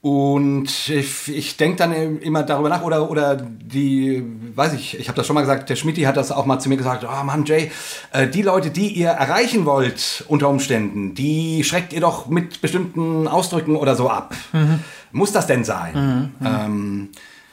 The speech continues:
Speaker 1: und ich hör dann immer so, ich hör mir das an und dann, äh, gibt's so in mir so zwei, äh, Reaktionen. Die, die eine ist, äh, die sagt, ja, ich kann das schon verstehen und, äh, wäre vielleicht hi-, hilfreich, so ein bisschen glatter oder gebügelter,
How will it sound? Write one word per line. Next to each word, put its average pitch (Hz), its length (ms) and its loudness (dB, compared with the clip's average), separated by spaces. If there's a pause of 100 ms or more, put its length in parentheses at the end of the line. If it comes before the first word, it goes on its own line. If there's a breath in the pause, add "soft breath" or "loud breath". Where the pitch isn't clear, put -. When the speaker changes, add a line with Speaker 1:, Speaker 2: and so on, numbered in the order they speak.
(120)
Speaker 1:
und 120 320 0
ich - 160 -2
hör 160 100 2
dann 180 160 2
immer 165 240 2
so, 156 220 2
ich 147 260 -8
hör 143 80 2
mir 165 140 0
das 147 160 -2
an 214 400 0
und 175 180 -2
dann, 170 520 0
äh, 147 160 -2
gibt's 165 240 -8
so 165 140 0
in 156 160 2
mir 151 140 2
so 143 140 0
zwei, 139 320 -2
äh, 147 320 0 (340)
Reaktionen. 135 540 2
Die, 110 320 0 (120)
die 123 120 2
eine 139 260 4
ist, 151 360 -2
äh, 131 420 2
die - 300 -6
sagt, 120 280 -2 (440 loud breath)
ja, 98 100 -2
ich 107 100 -4
kann 135 100 2
das 139 100 2
schon 156 160 0
verstehen 127 500 0
und, 165 260 -2
äh, 113 400 -2
wäre 98 120 -2
vielleicht 98 260 -4
hi-, - 120 -10
hilfreich, 147 560 0
so 123 100 0
ein 110 80 0
bisschen 127 680 0
glatter 135 600 0
oder 117 180 2
gebügelter, 147 800 0